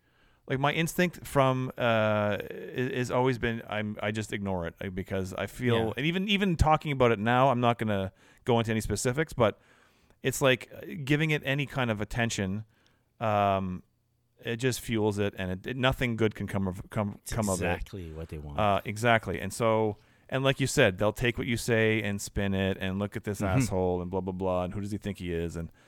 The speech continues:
Speaker 1: um, and, and, and, but what bugs me is that I, w-, I,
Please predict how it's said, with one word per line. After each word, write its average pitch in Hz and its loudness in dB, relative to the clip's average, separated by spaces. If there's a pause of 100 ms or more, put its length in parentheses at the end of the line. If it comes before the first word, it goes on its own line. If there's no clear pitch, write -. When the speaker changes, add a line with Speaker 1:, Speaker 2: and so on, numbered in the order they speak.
(520)
Speaker 1:
um, 104 2
and, 135 -6
and, - -10
and, 147 -10
but 156 4
what 151 0
bugs 208 6
me 165 2
is 120 0
that 117 6
I, 120 0
w-, 131 2
I, 139 0